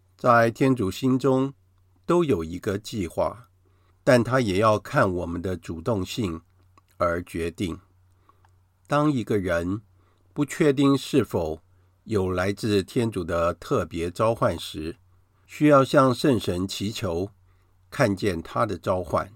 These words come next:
但如果这个人和那些有责任帮助辨别圣召的人，例如透过神修指导，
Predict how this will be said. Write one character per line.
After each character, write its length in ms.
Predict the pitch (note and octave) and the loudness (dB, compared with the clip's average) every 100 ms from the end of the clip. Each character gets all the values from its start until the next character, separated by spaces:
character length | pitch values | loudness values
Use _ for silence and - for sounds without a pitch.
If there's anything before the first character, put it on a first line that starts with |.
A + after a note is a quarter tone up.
| _ _ _ _ _ _ _ _ _ | _ _ _ _ _ _ _ _ _
但 200 | C3+ A2 | 0 2
如 180 | G#2 | 0
果 220 | D3 B2 F2+ | 0 -2 -4
这 220 | - C#3 | -2 -2
个 140 | G2+ | -2
人 420 | F2+ E2+ E2+ F2+ G#2+ _ _ _ _ | -4 -4 -4 -4 -8 _ _ _ _
和 280 | - A2+ | -8 -2
那 200 | A2+ A#2 | 0 0
些 440 | G2+ - G#2 G#2 A2+ _ _ _ _ | -2 -2 0 0 -4 _ _ _ _
有 280 | A#2 G2 E2+ | 0 0 0
责 160 | A2+ | -2
任 360 | A#2 D3 B2+ A#2+ _ | 0 4 2 0 _
帮 260 | D3+ D3+ | 4 4
助 360 | D3+ D3+ G2+ F2+ _ _ _ | 2 0 0 -4 _ _ _
辨 240 | E3+ B2+ | 2 2
别 280 | F#2+ F#2 F#2 | 0 -2 -2
圣 300 | G#2 E3+ B2 | -2 -2 -2
召 200 | G2+ G2+ | 0 -2
的 140 | F#2+ F2 | -2 -6
人， 440 | E2 D#2+ D#2+ F2+ _ _ _ _ _ _ _ - | -6 -6 -6 -10 _ _ _ _ _ _ _ -6
例 160 | A2 | -4
如 400 | F#2 E2+ E2+ F#2 G#2 _ _ _ _ | -2 -4 -4 -6 -8 _ _ _ _
透 180 | - A2 | -2 -2
过 300 | F#2 G#2 F#2+ | 0 0 0
神 280 | F#2 G2+ G#2 | -2 -2 -2
修 240 | - C#3 | 2 0
指 200 | C3 G2+ | 0 -6
导， 360 | F#2+ E2+ - _ | -4 -4 -6 _